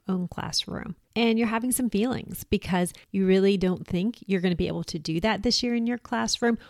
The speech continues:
or you are gonna try doing it and it just does not go as planned. It's okay to feel your feelings. I have totally been there. You can decide what's best for you and your students. There are some alternatives that mix up the routine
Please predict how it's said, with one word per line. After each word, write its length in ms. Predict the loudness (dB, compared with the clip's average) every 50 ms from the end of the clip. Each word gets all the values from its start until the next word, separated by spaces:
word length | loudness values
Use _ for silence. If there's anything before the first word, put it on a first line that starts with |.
| _ _
or 380 | 4 6 8 8 8 8 6 4 -2 _ -2
you 240 | 2 2 4 6 8
are 220 | 8 10 10 8
gonna 220 | 8 6 4 4 4
try 300 | 2 2 4 4 4 4
doing 360 | 4 4 4 4 4 4 2
it 160 | 2 2 2
and 80 | 0 0
it 100 | 0 -2
just 260 | -2 -4 -4 -4 -2
does 300 | 0 0 2 2 2 2
not 240 | 0 0 0 0 0
go 220 | 0 2 2 2
as 240 | 0 0 -2 -4 -4
planned. 500 | -6 -8 -10 -10 -8 -10 -12 -14 -16 -12 _ 2
It's 240 | 2 2 2 2 2
okay 420 | 0 0 0 0 0 0 0 0
to 160 | -2 -4 -6
feel 280 | -6 -4 -2 -2 -2 -2
your 160 | -2 -4 -4
feelings. 640 | -6 -6 -10 -14 -12 -12 -14 -16 -14 -14 -16 -16 -14 _ -4
I 260 | -2 0 0 0 0
have 300 | 0 0 -2 -4 -6 -6
totally 800 | -8 -6 -2 0 0 2 2 2 2 2 0 0 -2 -4 -6 _ _ -4
been 220 | -4 -2 -2 -4
there. 300 | -6 -8 -10 -12 -14 -14 _ -6
You 280 | -2 0 0 0 0
can 220 | 0 -2 -2 0 0
decide 500 | 0 0 0 0 0 0 2 0 0 0
what's 200 | -2 -2 -2 -2
best 260 | 0 0 0 -2 -4
for 140 | -4 0 2
you 260 | 4 4 6 6 4 4
and 240 | 2 0 0 2 2
your 100 | 0 0
students. 800 | 0 -2 -4 -4 -4 -4 -4 -4 -6 -6 -4 -2 -2 -2 -4 -6 -10 -4
There 200 | -2 -2 0 2
are 240 | 2 2 2 2 0
some 300 | 0 -2 -2 -2 -4 -2 -2
alternatives 800 | 0 0 0 -2 -2 0 2 2 2 4 4 2 0 0 -4 -10 -12 -12 -6 -2
that 340 | 0 2 2 2 0 -2 -4 -8 _ 0
mix 280 | 2 2 2 2 2 0
up 100 | 2 4
the 120 | 4 2
routine 460 | 4 2 0 0 0 0 0 0 0